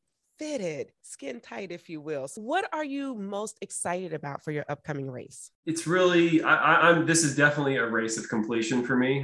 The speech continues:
Speaker 2: I was out running the other day and, uh, you know, I, I think in the past, you know, I've heard people make jokes about people getting participation awards and stuff like that.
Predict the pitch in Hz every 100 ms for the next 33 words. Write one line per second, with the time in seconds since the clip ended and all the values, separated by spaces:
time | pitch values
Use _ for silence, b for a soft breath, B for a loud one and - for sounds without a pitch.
0 | 131 127 127 127 117 117 117 110 107 107
1 | 104 107 107 110 104 104 101 101 101 98
2 | 98 95 - _ _ _ _ 120 107 98
3 | - - 135 - - - 165 156 - 120
4 | 123 127 - 120 113 110 117 110 123 117
5 | 110 107 113 110 110 - 110 107 - 120
6 | 120 113 110 107 110 127 123 110 113 110
7 | 113 110 107 107 107 107 107 104 - 110
8 | 117 107 113 110 123